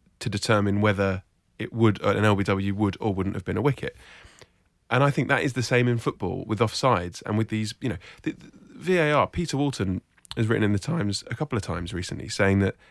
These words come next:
V A R was never brought in to make, to, to, to rule on these absolutely minute offside calls. Um, I actually, my, my personal preference is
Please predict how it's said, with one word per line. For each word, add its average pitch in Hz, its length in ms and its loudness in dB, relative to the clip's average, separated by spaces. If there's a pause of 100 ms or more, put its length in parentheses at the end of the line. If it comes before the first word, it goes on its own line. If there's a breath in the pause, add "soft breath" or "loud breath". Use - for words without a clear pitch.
V 143 120 2
A 135 100 6
R 127 120 6
was 104 140 -2
never 127 220 0
brought 107 400 -2
in 110 360 -4 (1400 soft breath)
to 113 460 0 (600)
make, 117 520 0
to, - 160 -6
to, 113 200 -2
to 117 160 -4
rule 113 260 4
on 101 120 2
these 101 160 0
absolutely 104 580 -4
minute 104 540 2
offside 123 440 -2
calls. - 420 -16 (380 soft breath)
Um, 104 360 4 (520 loud breath)
I 151 180 6
actually, - 200 -2
my, 127 240 4
my 117 120 4
personal 135 400 2
preference 92 640 -6
is 92 480 -4